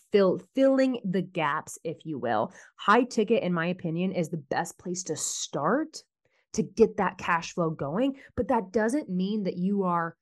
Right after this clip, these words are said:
only able to do high ticket forever and always in your business. No, no, no, no, no, no. That's just where you can start to get cash flow going in so that you have the, the money to invest to,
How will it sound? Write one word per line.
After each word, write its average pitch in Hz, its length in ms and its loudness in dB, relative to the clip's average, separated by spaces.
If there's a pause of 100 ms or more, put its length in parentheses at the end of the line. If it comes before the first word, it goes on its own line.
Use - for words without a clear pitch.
(580)
only 240 560 2
able 202 260 0
to 185 80 -4
do 190 140 -4
high 175 200 -6
ticket 170 480 -6 (240)
forever 160 440 0
and 147 80 -2
always 139 360 -6
in 139 100 -12
your 139 120 -14
business. - 460 -8
No, 208 300 4
no, 220 60 6
no, 220 160 4
no, 190 120 2
no, 165 120 0
no. - 100 -6 (240)
That's - 160 -2
just - 220 -4
where 240 100 2
you 202 160 2
can 175 180 -6
start - 440 2
to - 60 -18
get - 180 -10
cash 185 320 -6
flow 170 140 -4
going 147 340 -8
in 208 320 0 (240)
so 262 180 -4
that 240 80 -4
you 226 160 -2
have 247 560 -2 (680)
the, 220 360 2
the 202 240 -2
money 190 360 -2
to 196 120 -10
invest 185 640 -2
to, 202 280 -6